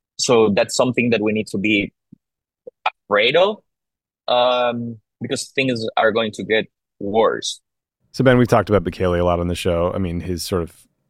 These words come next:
Speaker 2: tenure is marked by these crackdowns where he just throws people in jail,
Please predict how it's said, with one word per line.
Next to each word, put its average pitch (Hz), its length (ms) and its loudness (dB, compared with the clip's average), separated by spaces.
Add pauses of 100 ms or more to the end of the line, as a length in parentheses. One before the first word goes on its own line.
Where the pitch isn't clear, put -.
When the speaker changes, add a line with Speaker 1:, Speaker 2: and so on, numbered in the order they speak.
Speaker 2:
tenure 92 380 0
is 85 100 -4
marked 92 320 -2
by 87 300 0
these 85 200 -8
crackdowns 92 560 0
where 87 80 -6
he 80 60 -8
just 85 260 -10
throws 90 640 -2 (160)
people 92 300 -4
in 87 100 -6
jail, 85 480 -4